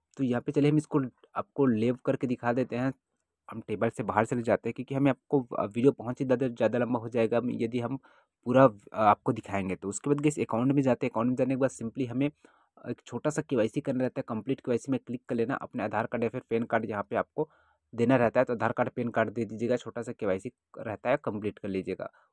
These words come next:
उसके बाद गाइस यहाँ पे आपका जो भी विनिंग बैलेंस है, विथड्रॉ पे क्लिक कीजिएगा। विथड्रॉ पे क्लिक करने के बाद अपना अमाउंट मिनिमम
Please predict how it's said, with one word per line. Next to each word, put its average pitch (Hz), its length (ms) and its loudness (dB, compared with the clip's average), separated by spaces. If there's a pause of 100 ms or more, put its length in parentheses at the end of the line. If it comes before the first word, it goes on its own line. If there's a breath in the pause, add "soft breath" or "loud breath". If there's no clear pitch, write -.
उसके 143 200 -4
बाद 143 140 2
गाइस 147 180 2
यहाँ 143 120 4
पे 143 80 -2
आपका 135 200 -2
जो 120 180 -4
भी 135 120 0
विनिंग 120 320 0
बैलेंस 117 260 2
है, 123 60 -6
विथड्रॉ 107 320 2
पे - 120 -10
क्लिक 123 280 -6
कीजिएगा। 117 260 -2
विथड्रॉ 117 340 2
पे - 120 -12
क्लिक - 280 -6
करने 139 120 -2
के 139 60 0
बाद 135 140 2
अपना 135 200 -4
अमाउंट 117 440 -4
मिनिमम 123 360 2